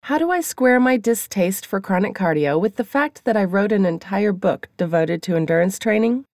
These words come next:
First, what am I talking about when I say chronic cardio? Chronic cardio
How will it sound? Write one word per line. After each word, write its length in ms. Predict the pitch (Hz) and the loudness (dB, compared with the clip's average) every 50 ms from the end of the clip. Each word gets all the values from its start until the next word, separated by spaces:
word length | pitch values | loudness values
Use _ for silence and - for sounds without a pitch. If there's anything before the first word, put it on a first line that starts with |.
| _ _ _ _ _ _ _ _ _ _ _ _ _ _ _ _ _ | _ _ _ _ _ _ _ _ _ _ _ _ _ _ _ _ _
First, 460 | 294 302 247 180 175 - - - - - | 0 2 2 2 0 -2 -6 -12 -12 -10
what 340 | - 202 202 202 240 269 302 | -6 -6 -4 0 0 2 2
am 100 | 302 302 | 4 2
I 100 | 311 285 | 2 2
talking 380 | - 247 233 220 196 208 190 | 0 0 0 0 0 0 -2
about 280 | 180 165 156 147 - - | 0 0 -2 -2 -2 -2
when 100 | 165 160 | -4 -4
I 80 | 156 147 | -4 -4
say 220 | - - 160 151 | -4 -4 -4 -4
chronic 400 | - - 165 156 147 139 135 - | -4 -6 -6 -4 -4 -6 -6 -8
cardio? 600 | - 170 151 143 135 131 131 131 120 - 180 190 - _ _ _ _ _ _ _ _ _ _ _ _ _ _ _ _ | -8 -6 -4 -4 -2 -2 -2 -2 -4 -6 -14 -20 -20 _ _ _ _ _ _ _ _ _ _ _ _ _ _ _ _
Chronic 420 | - - 233 226 233 269 311 - | -12 -4 0 0 2 0 0 -4
cardio 480 | - - 226 220 220 214 214 214 214 | -4 -2 -2 0 2 2 2 2 2